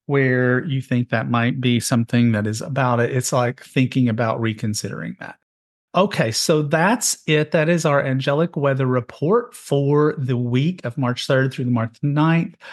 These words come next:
I have got a new video series. It's live, it's free. It's called The Three Keys to Magical Transformation. It starts on March fifth,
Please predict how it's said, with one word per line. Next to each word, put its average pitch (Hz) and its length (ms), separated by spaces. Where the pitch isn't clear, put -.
I 170 80
have 185 220
got 151 260
a 135 140
new 151 600
video 156 500
series. 120 520
It's 135 240
live, 135 500
it's 139 200
free. 131 480
It's 120 160
called 120 180
The 120 100
Three 151 300
Keys 147 380
to 147 80
Magical 127 400
Transformation. 147 880
It 123 140
starts 113 320
on 113 160
March 104 300
fifth, 185 320